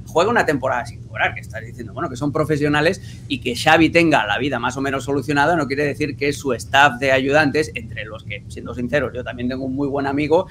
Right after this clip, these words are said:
eh, pues no tengan el derecho a cobrar lo que les firmó el,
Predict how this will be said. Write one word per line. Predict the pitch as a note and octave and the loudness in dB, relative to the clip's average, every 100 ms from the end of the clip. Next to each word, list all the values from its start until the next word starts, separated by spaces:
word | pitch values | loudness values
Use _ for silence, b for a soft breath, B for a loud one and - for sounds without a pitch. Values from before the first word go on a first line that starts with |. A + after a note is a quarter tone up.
| B B B | B B B
eh, | C3+ B2+ A#2+ A#2+ A2 | 2 4 4 2 -2
pues | B2 A2+ - - | -8 -10 -10 -2
no | B2+ E3 | 2 4
tengan | F3+ E3 | 6 6
el | D3 | 4
derecho | C3+ C3+ C3 | 2 0 4
a | D#3+ | 4
cobrar | C#3+ C3 D3 E3 | 4 4 6 6
lo | E3 | 4
que | B2+ | 2
les | B2 - | -2 -4
firmó | A#2+ A#2+ D#3 D3+ - | -6 0 4 4 2
el, | A#2+ | -6